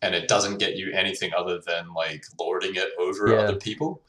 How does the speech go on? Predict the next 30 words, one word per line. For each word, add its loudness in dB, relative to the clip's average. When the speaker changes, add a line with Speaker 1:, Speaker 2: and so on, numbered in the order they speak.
Speaker 1:
which 6
is 6
a 4
pointless, 4
like, 2
that's 4
a 0
fucking, -4
the -2
most 4
shitty 6
currency 2
you -6
could 6
Speaker 2:
So, 6
Speaker 1:
possibly 0
buy 6
into. 0
Speaker 2:
um, -8
Speaker 1:
So 8
if 2
Speaker 2:
Oh, 4
sorry, 2
carry 2
on. -4
Speaker 1:
Oh, 6
yeah. 2
Basically, 4
I 8
think 4